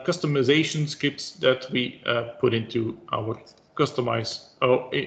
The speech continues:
or in our Azure Image Builder template. Um,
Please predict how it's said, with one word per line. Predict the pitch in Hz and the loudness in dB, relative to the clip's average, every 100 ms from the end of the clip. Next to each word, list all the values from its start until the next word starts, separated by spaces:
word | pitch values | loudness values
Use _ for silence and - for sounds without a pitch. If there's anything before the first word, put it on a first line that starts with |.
| - | -2
or | 131 131 139 | 0 0 2
in | 135 127 - | 2 0 0
our | 123 120 120 120 | 0 2 -2 0
Azure | 123 - - | -2 -2 -6
Image | 117 120 | -6 -4
Builder | 135 110 | -6 -6
template. | - 123 101 92 - - _ _ _ _ _ - - - _ _ _ _ _ _ | -2 -2 -2 -6 -12 -14 _ _ _ _ _ -20 -20 -20 _ _ _ _ _ _
Um, | 131 156 170 | 2 4 4